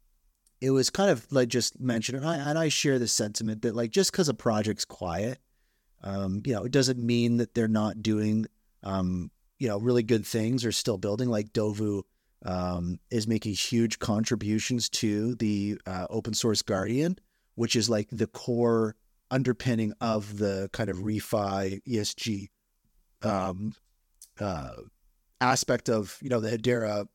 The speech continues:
network. And, and, you know, a lot of these major use cases, uh, rely on Dovu and the Guardian. So, um, you know, like, even, you know, Avery Dennison's Atma I O. So,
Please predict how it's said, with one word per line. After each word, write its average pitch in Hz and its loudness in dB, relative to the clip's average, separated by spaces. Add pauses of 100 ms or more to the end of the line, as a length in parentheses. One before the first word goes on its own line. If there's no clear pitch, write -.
(160)
network. 110 -6
And, 107 -4
and, 104 -6 (120)
you 123 -4
know, 101 0
a - -4
lot 123 2
of 127 -2
these 113 -2
major 117 2
use 110 0
cases, 101 -4 (520)
uh, 101 -4
rely 117 2
on 135 0
Dovu 131 2
and 110 -2
the 113 -2
Guardian. 113 0
So, 98 -2 (200)
um, 87 -6
you 110 -6
know, 78 -8 (180)
like, 117 -2
even, 127 0
you 135 2
know, 110 0
Avery 127 2
Dennison's 113 0
Atma 104 -4
I 92 -4
O. 80 -6 (1040)
So, 113 2